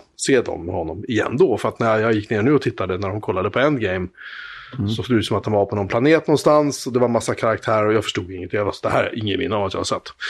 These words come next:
Speaker 1: Däremot, det som var kul med <clears throat> tvåan,
Speaker 2: Mm.
Speaker 1: eh, det var ju att, eh, den här T V-serien, ehm,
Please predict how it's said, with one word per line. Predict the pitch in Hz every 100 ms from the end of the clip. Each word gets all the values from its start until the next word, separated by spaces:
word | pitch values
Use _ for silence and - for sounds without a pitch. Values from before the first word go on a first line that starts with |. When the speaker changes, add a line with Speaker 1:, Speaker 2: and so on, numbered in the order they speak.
| - -
Speaker 1:
Däremot, | - 175 185 135 107
det | 113
som | 113
var |
kul | 110 120 110
med | 107 104 104 98 _ _ - 240 165 117 90
<clears throat> | _ _ _ _ _ - -
tvåan, | 123 147 101 87 _ _ _ _ _ _ _
Speaker 2:
Mm. | - 127 156 - _ _ - 156 - 95
Speaker 1:
eh, | 98 98 98 - - - - -
det | 156
var | 190 123
ju |
att, | 117 117 _ - _ _ _ _ _ - - - - -
eh, | -
den | 143
här | 147
T | 139 147
V-serien, | 131 127 156 165 160 131 127
ehm, | 127 123 117 117 113 113 104